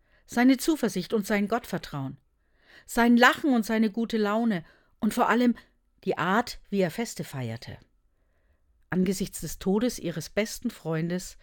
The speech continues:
sind sie alle verzweifelt. Gut, dass wenigstens sie noch zusammenhalten. Aber so richtig weiß niemand, wie es weitergehen soll. So erzählt die Bibel über die Situation der Jünger nach Ostern.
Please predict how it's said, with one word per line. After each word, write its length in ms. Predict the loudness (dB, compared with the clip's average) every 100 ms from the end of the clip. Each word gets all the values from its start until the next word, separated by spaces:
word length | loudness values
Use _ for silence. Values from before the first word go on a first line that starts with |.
| -20 -20
sind 240 | _ -2 -2
sie 140 | -4
alle 220 | -4 -6
verzweifelt. 760 | -6 -10 -6 -6 -6 -10 -16 -20 _ _ _ _ _ _ -20 -20 -6
Gut, 340 | -2 -2 -4 -14 _ _
dass 200 | -10 -4
wenigstens 560 | 0 0 0 -4 -6 -2
sie 160 | 0 0
noch 200 | 0 -6
zusammenhalten. 840 | -10 -6 -6 -6 -8 -10 -10 -16 _ _ _ _ _ _ -4
Aber 200 | 0 0
so 120 | 0
richtig 480 | -6 -6 -4 -4 0
weiß 260 | -2 0 2
niemand, 480 | 4 4 0 -6 -12 _ -8
wie 160 | -2
es 160 | -2 -2
weitergehen 580 | -4 -4 -6 -8 -6 -6
soll. 300 | -8 -14 -16 _ _ _ _ _ _ _ _ _
So 180 | -2 2
erzählt 440 | 2 4 2 2
die 80 | 0
Bibel 360 | 0 0 2 2
über 200 | 0 -2
die 100 | -4
Situation 720 | -6 -4 -4 -4 -2 0 2
der 120 | 0
Jünger 280 | -2 -2 -2
nach 180 | -4 -6
Ostern. 460 | -8 -10 -10 -12